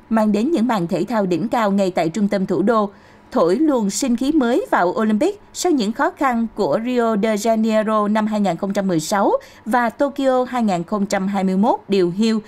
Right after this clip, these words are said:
vắng bóng khán giả vì covid mười chín. Tổng cộng,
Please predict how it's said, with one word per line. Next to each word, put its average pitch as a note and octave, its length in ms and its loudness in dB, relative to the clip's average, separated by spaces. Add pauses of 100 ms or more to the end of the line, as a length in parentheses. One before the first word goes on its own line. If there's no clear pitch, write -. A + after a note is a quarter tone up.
(200)
vắng A#3 260 0
bóng C#4+ 180 0
khán D4+ 200 -2
giả A3 340 0
vì G#3+ 140 0
covid G3 360 -2
mười G#3+ 100 0
chín. G#3+ 260 0 (640)
Tổng A#3 180 0
cộng, G3 300 0